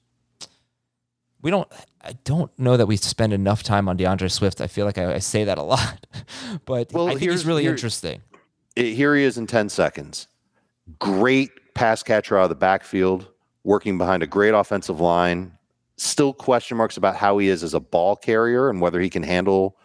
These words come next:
Speaker 2: the wear and tear that running backs have. And I think the Lions are worried about that too. He's an injury risk.
Speaker 1: Yeah, he did
Speaker 2: But
Speaker 1: bulk up
Speaker 2: he's
Speaker 1: this
Speaker 2: got,
Speaker 1: offseason.
Speaker 2: he's got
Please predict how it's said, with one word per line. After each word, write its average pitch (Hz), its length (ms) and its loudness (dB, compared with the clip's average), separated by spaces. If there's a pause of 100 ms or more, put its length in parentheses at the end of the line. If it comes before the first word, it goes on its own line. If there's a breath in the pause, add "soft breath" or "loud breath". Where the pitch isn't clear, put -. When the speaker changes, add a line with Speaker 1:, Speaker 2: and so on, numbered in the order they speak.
(340 soft breath)
Speaker 2:
the 85 360 2
wear 90 420 0
and 82 120 -4
tear 95 480 0
that 85 140 0
running 90 260 0
backs 85 300 0
have. 92 300 2
And 85 100 -2
I 80 40 0
think 92 220 -4
the 78 100 0
Lions 82 400 0
are 90 60 2
worried 85 200 0
about 85 220 0
that 87 140 0
too. 104 300 0 (340 soft breath)
He's 127 200 0
an 160 80 2
injury 127 320 2
risk. 71 440 -8 (920)
Speaker 1:
Yeah, 117 160 0
he 120 100 2
did 135 140 2
Speaker 2:
But 104 100 2
Speaker 1:
bulk 147 220 0
up 151 80 4
Speaker 2:
he's 110 100 0
Speaker 1:
this 110 100 -2
Speaker 2:
got, 127 220 2
Speaker 1:
offseason. - 140 -8
Speaker 2:
he's 127 140 -2
got 123 200 2